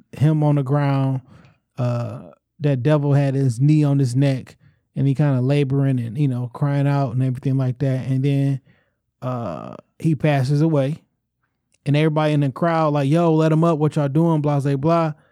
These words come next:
And, like, there's a moment in the video that I watched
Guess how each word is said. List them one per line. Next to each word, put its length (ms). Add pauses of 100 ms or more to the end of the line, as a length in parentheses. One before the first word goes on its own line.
(360)
And, 120
like, 180
there's 220
a 80
moment 520 (540)
in 140
the 80
video 360
that 80
I 60
watched 640